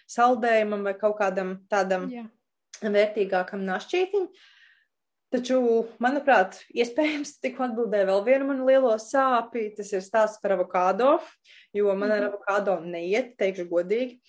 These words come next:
Speaker 1: Ā, nopērku, nav gatavs, nav gatavs, nav gatavs, pārgatavojies. Un otrā <laughs>
Speaker 2: Tādi joki tieši klejo bildes, ka <laughs> pamirkšķini un tad ir gatavs un jau,
Speaker 1: Un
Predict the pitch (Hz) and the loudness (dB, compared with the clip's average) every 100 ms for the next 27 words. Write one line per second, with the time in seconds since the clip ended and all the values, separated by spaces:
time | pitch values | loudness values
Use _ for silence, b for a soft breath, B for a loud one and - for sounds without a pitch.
0 | b b b 196 190 190 185 185 277 339 | b b b -6 -4 -2 -2 2 2 2
1 | 349 392 - _ _ _ 190 196 208 202 | 0 -2 -4 _ _ _ -6 -2 0 0
2 | 214 226 208 - 190 190 202 208 214 208 | 0 0 -2 -2 -2 0 2 2 4 2
3 | 208 - 196 202 202 208 214 202 202 - | 0 -2 0 2 2 2 2 0 0 -2
4 | 180 175 180 - 156 151 151 - - B | 0 2 0 -8 -10 -6 -6 -8 -12 B
5 | B B 202 247 - 247 302 226 370 - | B B -2 -2 -2 0 2 4 4 2
6 | 285 - 220 262 269 277 269 269 - 285 | 0 2 4 4 6 8 8 6 4 6
7 | 269 302 320 277 294 254 240 302 294 285 | 6 4 4 6 10 8 8 6 6 6
8 | 311 - 370 - - - - 587 - - | 4 4 4 2 -6 -12 2 2 2 -6
9 | - 640 - - 320 285 - - 277 269 | -2 -2 4 6 6 2 -2 -2 0 0
10 | 285 277 254 247 254 262 247 254 - 262 | 4 6 6 4 4 6 6 6 2 -2
11 | 220 214 - 269 | 0 -2 -2 -4